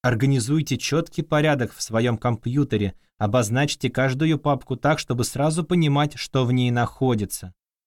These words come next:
Как правило, папки, обозначенные «другое», «разное», «всякое», «важное», «неважное», «разобрать», «посмотреть»,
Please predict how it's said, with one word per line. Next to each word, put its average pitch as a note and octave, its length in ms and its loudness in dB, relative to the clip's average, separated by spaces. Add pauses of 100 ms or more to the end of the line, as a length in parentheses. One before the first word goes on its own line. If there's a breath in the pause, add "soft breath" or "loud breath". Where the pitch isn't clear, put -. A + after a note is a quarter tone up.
(340)
Как - 240 -6
правило, C#3+ 580 0 (220)
папки, D3+ 380 0
обозначенные B2 920 0 (180)
«другое», A2 760 2 (220)
«разное», G#2+ 720 0 (200)
«всякое», A#2+ 760 0 (240)
«важное», G#2+ 680 0 (220)
«неважное», A#2 760 0 (220)
«разобрать», B2 680 0 (240)
«посмотреть», A2+ 680 0